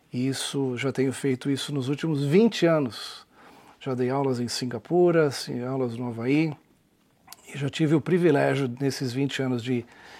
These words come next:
de treinar mais de mil líderes, é, de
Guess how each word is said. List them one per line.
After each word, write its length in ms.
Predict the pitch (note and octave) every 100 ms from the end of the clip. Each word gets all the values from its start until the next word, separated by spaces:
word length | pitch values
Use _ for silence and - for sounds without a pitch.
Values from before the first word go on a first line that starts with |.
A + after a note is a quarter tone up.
| - -
de 140 | C3+
treinar 380 | B2 C#3 C3+ C3
mais 280 | C3 D3+ C3+
de 160 | C3
mil 520 | C3+ C3+ D#3 G3 G#3+ F3
líderes, 880 | D#3+ E3 D3 B2+ A#2 - - - - _ - - - D3
é, 300 | C3+ C3+ B2+
de 300 | A#2 B2+